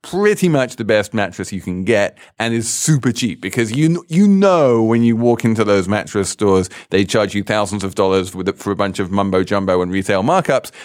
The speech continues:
And with Casper, you get neither the mumbo jumbo nor the retail mark-, markup. You just get a fantastic mattress for as little as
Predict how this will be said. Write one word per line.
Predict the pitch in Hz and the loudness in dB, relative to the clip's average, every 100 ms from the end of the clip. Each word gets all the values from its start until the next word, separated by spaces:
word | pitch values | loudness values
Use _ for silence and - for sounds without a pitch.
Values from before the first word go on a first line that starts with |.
| - - | -20 -6
And | 139 143 135 - _ | -2 -2 -6 -14 _
with | - 165 | -6 -2
Casper, | 196 190 190 | 0 0 0
you | 160 | 0
get | 147 - | 0 -2
neither | 117 120 127 | -2 0 0
the | 139 | -2
mumbo | 131 120 113 | 0 0 0
jumbo | 101 90 90 92 - _ | 0 -2 0 -2 -4 _
nor | - 107 107 101 | -8 -2 0 2
the | 107 | 0
retail | 101 101 131 | -2 -2 0
mark-, | 185 220 - | 0 -2 -4
markup. | 143 220 202 82 104 | -2 -2 0 -4 -4
You | |
just | 104 120 127 | -2 -2 0
get | 131 117 - | -2 -2 -4
a | |
fantastic | 107 117 110 - - 135 131 147 - | -4 -2 -2 -6 -6 -6 -4 -8 -4
mattress | 104 101 - 107 101 - - - _ - | -4 -4 -2 -2 -2 -8 -20 -20 _ -6
for | 113 | 0
as | 110 104 | 0 0
little | 110 107 | -2 0
as | 98 92 - | 0 -2 -12